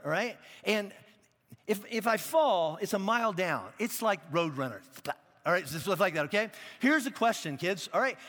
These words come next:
How many links of the chain need to break before I fall? One. I had a guy yell out, "Five!"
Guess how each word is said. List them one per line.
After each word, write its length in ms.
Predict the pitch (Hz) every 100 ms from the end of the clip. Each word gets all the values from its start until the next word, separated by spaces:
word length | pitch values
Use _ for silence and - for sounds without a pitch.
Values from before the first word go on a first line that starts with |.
| -
How 200 | 233 285
many 220 | 311 285
links 340 | 214 226 220 214
of 80 |
the 80 | 185
chain 280 | 165 190 180
need 140 | 175
to 80 | 151
break 280 | 120 202 190
before 320 | 143 165 165
I 80 | 170
fall? 640 | 170 226 147 107 - - _ _ _ _ _ _ _ _ _ _ -
One. 280 | 160 147 98 -
I 80 | 190
had 80 | 262
a 40 |
guy 140 | 240 240
yell 220 | 208 196
out, 160 | 170 -
"Five!" 600 | 311 311 277 170 -